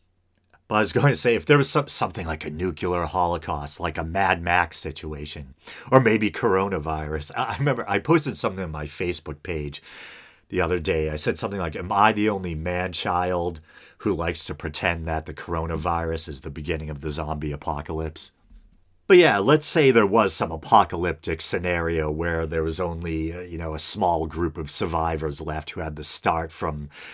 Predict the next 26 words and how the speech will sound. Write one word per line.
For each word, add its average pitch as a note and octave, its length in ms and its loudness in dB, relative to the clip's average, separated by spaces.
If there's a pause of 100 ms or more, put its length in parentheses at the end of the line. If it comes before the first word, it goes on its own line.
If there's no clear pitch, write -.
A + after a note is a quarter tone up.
square F#2 580 4
one D#2+ 500 0 (340)
and E2 340 -4
reestablish D#2 1040 -2
human D#2+ 280 -6
civilization, D2+ 840 -4
you D#2+ 100 -8
know? E2+ 140 -4 (240)
I'm A#2+ 140 2
sure D3 320 8
there G2 220 2
would G#2 300 6
be, G#2 300 2
uh, F2+ 60 0
all F2 400 -2
sorts - 380 -2
of D#2+ 160 -4
marauders E2+ 880 2
and D2 120 -10
people E2 320 -6
trying E2 360 -4
to - 100 -12
take D#2+ 320 -4
things D#2+ 300 -8
by D2+ 220 -10
force, A2 520 2